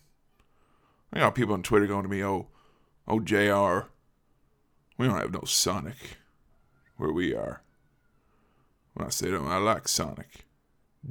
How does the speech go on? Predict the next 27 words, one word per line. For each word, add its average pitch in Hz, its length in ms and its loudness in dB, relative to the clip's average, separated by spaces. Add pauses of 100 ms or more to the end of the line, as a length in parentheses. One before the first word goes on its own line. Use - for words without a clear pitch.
Diet 139 440 8 (280)
iced 151 600 6 (340)
tea. 156 460 -2 (600)
They 120 140 2
say 135 200 10
that 131 180 8
won't 120 200 4
get 123 300 8
over, 113 480 8 (400)
brother. 107 540 6 (200)
Give - 140 4
me 110 80 4
a 80 80 -6
break. - 600 0 (540)
Come 175 200 4
on. - 240 4 (840)
Here's 233 160 4
a 196 40 2
quick 123 280 10
booking 156 320 8
idea 127 420 12
for 139 240 10
you. 147 220 4 (880)
The 151 120 10
Attitude 214 560 8
Era 185 240 10
podcast, 139 920 4